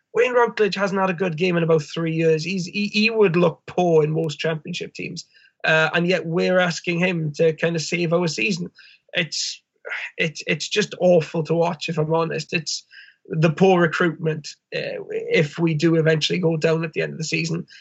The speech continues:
um, will, will definitely be probably the key reason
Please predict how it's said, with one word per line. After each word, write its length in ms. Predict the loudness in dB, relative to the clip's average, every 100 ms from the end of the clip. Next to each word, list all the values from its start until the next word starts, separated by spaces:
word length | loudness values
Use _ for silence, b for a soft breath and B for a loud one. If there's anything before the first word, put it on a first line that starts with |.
| B B 0
um, 380 | 2 4 2 2
will, 320 | 4 4 2 -6
will 180 | -4 -2 -2 0
definitely 580 | 0 0 -4 -4 -6
be 360 | -6 -6 -6 -8 b b b b
probably 320 | 0 2 2 -2
the 100 | -4
key 380 | -6 -4 -4
reason 460 | -4 -8 -10 -10